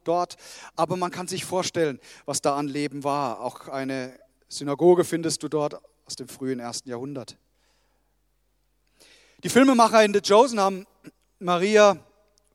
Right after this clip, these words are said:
aus Magdala, äh, zunächst einmal einen anderen Namen gegeben. Sie wird mit Lilith angesprochen. Und du sagst, oh, wie kommen die da drauf? Nun, der Gedanke ist folgender.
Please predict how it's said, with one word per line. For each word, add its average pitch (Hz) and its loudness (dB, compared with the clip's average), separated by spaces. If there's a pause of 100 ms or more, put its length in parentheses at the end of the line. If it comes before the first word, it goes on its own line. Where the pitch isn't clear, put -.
(160)
aus 151 -6
Magdala, 175 -4 (500)
äh, 175 4
zunächst 214 2
einmal 196 2
einen 185 -2
anderen 202 -2
Namen 185 -2
gegeben. 196 -4
Sie 160 -8
wird 175 -2
mit 165 -8
Lilith 202 0
angesprochen. 180 -4 (280)
Und 170 -4
du 180 0
sagst, 170 -2
oh, 190 6
wie 180 -10
kommen 196 -2
die 196 -6
da 190 0
drauf? 185 -4 (680)
Nun, 190 -4
der 185 2
Gedanke 190 0
ist - -2
folgender. 196 2